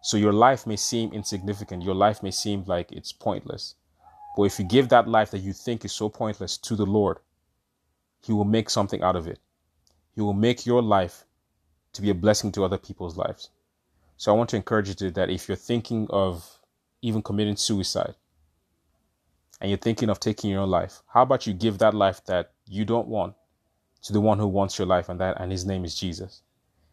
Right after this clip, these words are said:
Jesus will take your life, and your life will be a blessing to others.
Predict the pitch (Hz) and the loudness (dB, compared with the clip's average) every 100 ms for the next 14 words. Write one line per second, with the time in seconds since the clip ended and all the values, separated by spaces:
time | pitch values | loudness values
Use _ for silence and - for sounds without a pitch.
0 | _ 117 120 123 120 107 - 127 - 107 | _ 0 2 2 0 -2 0 -2 0 0
1 | 95 90 92 - _ _ _ _ _ _ | 2 0 -2 -14 _ _ _ _ _ _
2 | _ _ _ _ _ _ - 98 101 101 | _ _ _ _ _ _ -4 0 2 4
3 | 107 110 107 98 90 80 107 - - - | 4 2 0 -4 -4 0 0 0 -8 -6
4 | 90 - - | -6 -6 -14